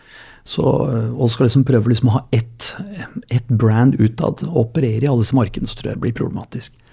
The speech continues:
Så det, jeg tror banken hadde, hadde alt for mye særinteresser,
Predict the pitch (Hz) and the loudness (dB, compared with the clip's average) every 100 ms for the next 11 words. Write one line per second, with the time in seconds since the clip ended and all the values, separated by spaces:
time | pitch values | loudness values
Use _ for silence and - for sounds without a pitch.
0 | _ - _ - - 143 127 135 139 135 | _ -20 _ -8 -2 0 2 2 2 2
1 | 120 104 - 139 123 98 107 117 123 127 | 4 2 2 2 2 2 4 4 4 4
2 | 127 120 104 113 98 98 139 117 113 127 | 4 4 2 0 -2 0 2 4 4 4
3 | 117 120 123 123 - 127 101 95 101 - | 2 2 0 -2 0 2 2 2 0 0
4 | 127 120 | -2 -2